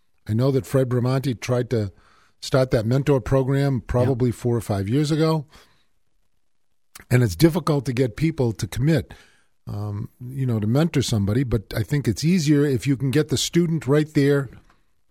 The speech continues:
Speaker 1: at the workplace. I think then you've got students that are working with folks to understand what they're trying to do at the workplace, and workplace experience is important,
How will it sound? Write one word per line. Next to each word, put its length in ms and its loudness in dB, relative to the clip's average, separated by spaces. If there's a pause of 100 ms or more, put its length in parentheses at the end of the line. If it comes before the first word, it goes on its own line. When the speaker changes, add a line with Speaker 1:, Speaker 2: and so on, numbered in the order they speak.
Speaker 1:
at 180 0
the 80 4
workplace. 840 -2 (100)
I 80 -4
think 300 -4
then 520 0
you've 260 -4
got 180 -2
students 480 -2
that 100 0
are 60 0
working 380 -2
with 120 -4
folks 480 -4 (640)
to 140 -6
understand 640 0
what 240 0
they're 160 2
trying 400 -2
to 80 -4
do 300 0
at 100 -4
the 80 -2
workplace, 640 -2
and 120 -2
workplace 480 -2
experience 520 -4
is 120 -4
important, 560 -4